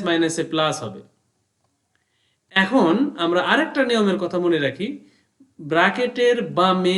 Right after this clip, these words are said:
মাইনাস থাকলে ভিতরেরটা বিপরীত হয়ে যায়। মাইনাস ছিল ভিতরে, প্লাস হয়ে গেল।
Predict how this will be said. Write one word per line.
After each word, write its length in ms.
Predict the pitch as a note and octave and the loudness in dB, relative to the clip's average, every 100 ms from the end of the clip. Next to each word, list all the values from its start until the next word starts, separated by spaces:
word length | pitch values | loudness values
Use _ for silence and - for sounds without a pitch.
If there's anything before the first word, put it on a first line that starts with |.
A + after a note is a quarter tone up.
| F#3+ | 0
মাইনাস 440 | D#3 C#3 E3 F#3+ - | 0 -2 -2 -4 -6
থাকলে 260 | E3 E3+ A3 G3 | -8 -6 -6 -4
ভিতরেরটা 580 | E3+ F3 D#3+ C#3 - F#3 A3 | -4 -2 -2 -2 -4 -2 0
বিপরীত 360 | G#3 F3 D3 B2 | -2 0 -2 -4
হয়ে 140 | A#2 G2+ | -8 -14
যায়। 160 | G2 G2 _ _ _ _ | -16 -20 _ _ _ _
মাইনাস 360 | C3+ C#3 F#3 G3+ G3+ - | -4 0 0 0 -4 -10
ছিল 160 | - G3 | -4 -2
ভিতরে, 320 | F3+ F#3+ F#3+ B3 C4 | 0 -2 -4 -4 -2
প্লাস 200 | F3+ D#3 - | -2 -2 -2
হয়ে 140 | A2+ | -8
গেল। 120 | G#2 | -8